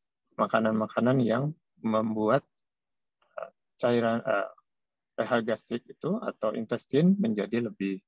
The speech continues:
alkali. Nah, itu kira-kira seperti itu. Atau, eh, pemberian obat makanan yang banyak mengandung lemak pada anak Nah, kalau terlalu banyak kolest-, eh, lemak,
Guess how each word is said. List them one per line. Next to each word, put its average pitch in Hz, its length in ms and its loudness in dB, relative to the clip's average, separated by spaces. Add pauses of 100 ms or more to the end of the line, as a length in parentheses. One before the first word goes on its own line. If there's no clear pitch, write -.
(160)
alkali. 104 460 -6 (1040)
Nah, 107 100 -4
itu 139 400 2 (480)
kira-kira 110 400 -2
seperti - 400 -12
itu. - 80 -14
Atau, 156 640 2 (640)
eh, 98 480 -2 (240)
pemberian 123 640 4
obat 113 320 -2 (160)
makanan 120 560 -2
yang 123 400 -6
banyak 113 320 -4
mengandung 107 480 -4
lemak 101 160 -10 (160)
pada 110 300 -10
anak 117 180 -4 (800)
Nah, - 200 -10
kalau 113 240 2
terlalu 117 320 4
banyak 117 280 4 (360)
kolest-, - 440 -4
eh, 104 240 2
lemak, 127 320 4